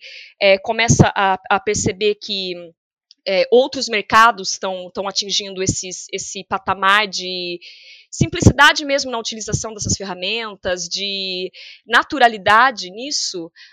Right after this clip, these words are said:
a gente nota que é possível transformar qualquer coisa no ambiente tecnológico, né? Então, é, a, a, a, acredita-se muito, acho que a gente tem uma nostalgia muito forte de que a tecnologia afasta as pessoas,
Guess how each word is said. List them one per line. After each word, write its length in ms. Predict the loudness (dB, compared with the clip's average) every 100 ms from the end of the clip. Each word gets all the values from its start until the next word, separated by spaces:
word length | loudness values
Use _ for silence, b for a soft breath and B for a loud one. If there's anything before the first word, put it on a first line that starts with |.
| B
a 80 | -6
gente 160 | -2 2
nota 360 | 2 2 -2
que 160 | -4 2 4
é 80 |
possível 420 | 4 0 -4 -4 -8
transformar 420 | -8 -6 -4 -2
qualquer 380 | -2 -2 -4 -6
coisa 420 | -2 -2 -2 -8
no 80 | -10
ambiente 500 | -10 -8 -8 -10 -10 -12
tecnológico, 720 | -12 -12 -10 -8 -8 -12 -10
né? 180 | -8 -8
Então, 360 | -8 -6 -4
é, 540 | 0 2 2 2 2 2
a, 280 | 0 2 0
a, 60 | -2 -2
a, 240 | -2 -2
acredita-se 640 | -4 -4 -4 -4 -4 -6 -6
muito, 380 | -6 -6 -4 -4
acho 100 | -4
que 100 | -4
a 40 |
gente 140 | -6 -4
tem 160 | -6
uma 200 | -2 -2
nostalgia 680 | -2 -4 -4 -4 -4 -4 -4
muito 180 | -6 -12
forte 400 | -4 -2 -2 -6
de 60 |
que 100 | -10
a 20 | -12
tecnologia 520 | -14 -10 -6 -4 -4
afasta 400 | 0 0 0 0
as 140 | -2
pessoas, 580 | -2 -4 -6 -6 -6 -8